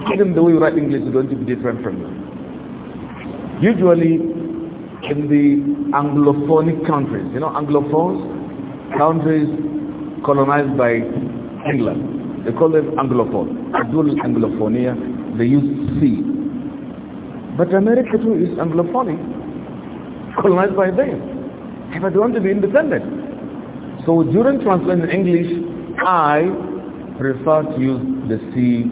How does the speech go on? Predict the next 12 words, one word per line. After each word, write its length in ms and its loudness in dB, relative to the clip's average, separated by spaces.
system. 1400 -8
Well, 140 2
Nigeria 320 4
is 60 -4
Anglophone, 460 0
Nigeria 320 0
is 40 -4
my 160 -4
country. 260 -2
But 120 6
I'm 180 4
not 160 4